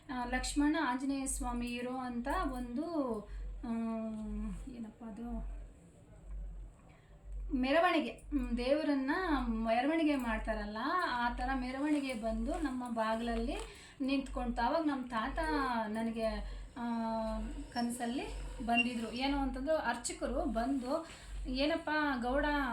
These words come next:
ನಿಮ್ಮ ಮನೆ ಮುಂದೆ ಸ್ವಾಮಿ ಬಂದಿದ್ದಾರೆ, ಬಂದು ಆರತಿ ಬೆಳಗ್ದಿರ ಏನಯ್ಯ ಮಾಡ್ತಾ ಇದೀಯ ಒಳಗೆ ಸೇರ್ಕೊಂಡು?" ಅಂತ ತೆಲುಗುನಲ್ಲಿ ಕೇಳಿದ್ರು. "ಆ, ಏಮ್ ಗೌಡ, ಏಮ್ ಸೇಸ್ತಾ ಉಂಡವು? దేవుడు వచ్చి వాకిల్లో ఉంటే, ఆ, నువ్వు వచ్చి పూజ చేయకుండా ఆరతి ఇవ్వకుండా ఏం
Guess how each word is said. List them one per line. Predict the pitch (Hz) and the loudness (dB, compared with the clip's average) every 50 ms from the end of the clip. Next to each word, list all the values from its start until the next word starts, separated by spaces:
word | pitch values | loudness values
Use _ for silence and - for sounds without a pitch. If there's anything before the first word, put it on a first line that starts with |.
| 226 220 | 2 2
ನಿಮ್ಮ | 226 233 247 247 240 233 | 0 0 0 -2 -2 -2
ಮನೆ | 233 233 240 254 285 311 | 0 0 0 0 2 2
ಮುಂದೆ | 294 277 269 262 247 254 262 262 254 | 4 4 2 2 0 0 -2 -2 -2
ಸ್ವಾಮಿ | - - 247 233 254 277 285 285 | -2 -2 0 0 2 2 0 0
ಬಂದಿದ್ದಾರೆ, | 233 226 247 247 247 247 240 214 220 220 220 233 277 311 320 294 | 0 0 0 0 0 0 -2 -2 0 0 0 0 2 2 2 0
ಬಂದು | 226 214 240 247 277 294 285 294 | 0 0 0 0 0 0 2 0
ಆರತಿ | 285 254 233 254 302 - - 320 269 | 0 2 2 2 2 0 0 -2 -2
ಬೆಳಗ್ದಿರ | 226 247 254 247 220 233 254 254 247 | -2 0 0 -2 -2 -2 -2 -2 -2
ಏನಯ್ಯ | 240 233 247 262 294 330 330 320 311 | -2 -2 0 0 0 2 2 2 2
ಮಾಡ್ತಾ | 285 262 254 247 247 247 | 2 0 0 -2 -4 -4
ಇದೀಯ | 247 233 226 233 | -4 -4 -2 -2
ಒಳಗೆ | 226 220 226 226 262 254 - | 0 0 0 0 0 -2 -4
ಸೇರ್ಕೊಂಡು?" | - 254 247 247 - 240 233 226 214 214 | -6 -6 -6 -6 -4 -4 -2 -2 0 -2
ಅಂತ | 214 226 - 381 381 - - - - - | -2 -2 -4 -6 -8 -8 -14 -18 -14 2
ತೆಲುಗುನಲ್ಲಿ | - 359 381 415 415 427 392 359 311 262 233 | 4 4 4 6 4 2 2 2 0 0 0
ಕೇಳಿದ್ರು. | - 240 226 226 220 214 202 202 202 202 - - - - - - - - 247 247 | -2 -2 -2 -2 -2 -4 -4 -6 -8 -10 -12 -18 -20 -20 -20 -20 -10 -4 -2 0
"ಆ, | 254 | 2
ಏಮ್ | 254 262 311 359 349 330 | 4 4 4 4 4 4
ಗೌಡ, | 302 285 277 294 320 320 | 4 6 6 6 6 6
ಏಮ್ | 302 311 349 339 | 4 4 2 2
ಸೇಸ್ತಾ | - 349 339 339 - 311 | 0 -2 -2 0 0 0
ಉಂಡವು? | 294 285 269 262 262 262 294 302 | 2 2 0 0 -2 -2 -4 -2
దేవుడు | 240 254 277 302 330 320 302 | 0 2 4 4 6 4 4
వచ్చి | 294 294 277 | 2 0 0
వాకిల్లో | 233 240 269 262 330 294 294 294 285 | -2 -2 -2 -2 -2 -2 0 0 0
ఉంటే, | 269 262 254 247 269 311 381 381 349 294 254 214 208 - - - - - - - 269 | 0 -2 -2 -2 -2 0 0 0 0 2 0 0 -2 -4 -8 -16 -20 -20 -14 -10 -6
ఆ, | 247 247 247 240 | -4 -4 -4 -2
నువ్వు | 240 254 254 254 254 247 247 247 240 | -2 -4 -4 -4 -4 -2 -2 -2 -2
వచ్చి | 254 247 - 320 | -4 -4 -6 -8
పూజ | - 320 330 330 - 320 | -8 -8 -8 -6 -2 0
చేయకుండా | 285 277 277 285 262 262 294 | 0 0 0 -2 0 2 4
ఆరతి | 294 254 277 302 320 311 294 | 6 6 6 4 4 2 -2
ఇవ్వకుండా | 285 - 285 262 262 | -4 -4 -4 -4 -2
ఏం | 262 311 320 | 0 -2 0